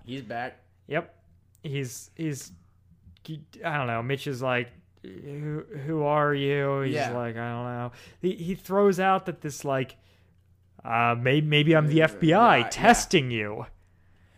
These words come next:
Speaker 1: Well,
Speaker 2: And
Speaker 1: that's
Speaker 2: then
Speaker 1: kind of what he tries to be.
Speaker 2: Yeah, but it's, it's weird because, so Aram says,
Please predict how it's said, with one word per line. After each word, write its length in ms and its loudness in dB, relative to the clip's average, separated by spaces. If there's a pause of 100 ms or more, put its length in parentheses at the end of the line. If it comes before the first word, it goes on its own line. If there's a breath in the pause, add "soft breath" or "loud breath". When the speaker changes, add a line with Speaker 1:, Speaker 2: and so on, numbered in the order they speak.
Speaker 1:
Well, 320 8
Speaker 2:
And 100 10
Speaker 1:
that's 140 8
Speaker 2:
then 80 0
Speaker 1:
kind 140 -4
of 80 -10
what 100 -6
he 80 -12
tries 400 -6
to 80 -14
be. 380 -16 (760 loud breath)
Speaker 2:
Yeah, 400 -6 (140)
but 260 2 (1300 loud breath)
it's, 180 -2 (760)
it's 240 -2
weird 600 -2
because, 580 -6 (400)
so 280 -8
Aram 340 2
says, 640 0